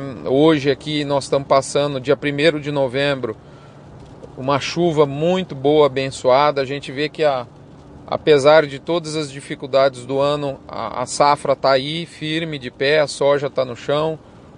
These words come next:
o chão tá devidamente riscado. São poucas as áreas que a gente vê em, ainda em, em plantio. Ontem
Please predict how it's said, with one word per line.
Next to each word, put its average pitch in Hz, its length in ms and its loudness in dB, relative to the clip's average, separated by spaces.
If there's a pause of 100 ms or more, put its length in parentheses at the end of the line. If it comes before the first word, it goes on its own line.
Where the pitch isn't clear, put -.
(100)
o 120 80 -10
chão 139 260 0
tá 139 140 6
devidamente 135 720 -2
riscado. 139 560 0
São 131 200 -6
poucas 160 440 0
as 127 180 2
áreas 131 340 0
que - 80 -12
a 139 60 -6
gente 127 320 -12
vê 131 280 -6 (1300)
em, 131 240 -8
ainda 139 640 4
em, 120 360 -6
em 127 60 -8
plantio. 135 560 -2
Ontem 151 460 0